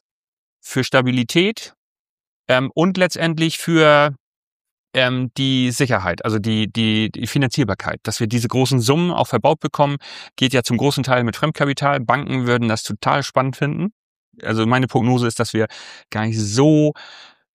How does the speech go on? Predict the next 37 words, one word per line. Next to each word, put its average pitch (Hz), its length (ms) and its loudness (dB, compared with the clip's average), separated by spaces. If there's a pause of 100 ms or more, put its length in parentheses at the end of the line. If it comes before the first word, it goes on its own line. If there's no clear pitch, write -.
(100)
equity-mäßig 151 720 0
rein 147 220 2
müssen. 147 480 -2
Wir 120 160 0
werden 123 280 2
auch 120 300 0 (240)
viel 139 220 0
Fremdkapital 120 720 0
in 117 80 -2
diese 113 180 -2
Projekte 120 360 -4
bekommen, 101 340 -4
aufgrund 117 420 -2
zum 117 160 -2
Beispiel, 107 440 0
äh, 98 320 -4
Rahmengesetzen 113 680 2
wie 107 80 2
dem 110 120 0
E 104 180 0
E 95 40 -2
G. 85 240 -2 (140)
Also 104 140 -2
das 101 100 -4
E 117 140 0
E - 20 0
G, 131 300 2
ne, 120 120 0
du 117 80 0
hattest 113 180 2
gefragt, - 360 -4
was 117 120 -2
brauchst 123 340 0
du 123 40 -12
von 127 100 0
der 113 80 2
Politik? 117 440 -2